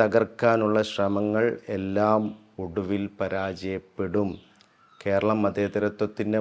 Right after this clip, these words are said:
മണ്ണാണ്, ഇതിനെ തകർക്കാനുള്ള ശ്രമങ്ങൾ എല്ലാം ഒടുവിൽ പരാജയപ്പെടും. എന്നിട്ട് സരിൻ പറഞ്ഞ വാക്കുകൾ, നാടിന് നരകം സമ്മാനിച്ച് ഏതോ സ്വർഗത്തിനായി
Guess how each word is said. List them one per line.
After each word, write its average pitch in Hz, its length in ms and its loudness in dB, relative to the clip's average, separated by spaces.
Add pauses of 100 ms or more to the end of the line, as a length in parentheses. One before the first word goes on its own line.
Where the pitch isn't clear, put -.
മണ്ണാണ്, 101 500 0 (140)
ഇതിനെ 101 240 -2 (160)
തകർക്കാനുള്ള 98 880 -2
ശ്രമങ്ങൾ 98 400 -6 (140)
എല്ലാം 92 320 -4 (220)
ഒടുവിൽ 92 300 -4 (100)
പരാജയപ്പെടും. 90 840 -4 (760)
എന്നിട്ട് 110 300 2 (500)
സരിൻ 110 340 2
പറഞ്ഞ 107 240 4 (120)
വാക്കുകൾ, 95 400 -2 (240)
നാടിന് 101 560 0
നരകം 101 320 2 (100)
സമ്മാനിച്ച് 95 540 -4 (100)
ഏതോ 95 140 0 (100)
സ്വർഗത്തിനായി 95 600 -4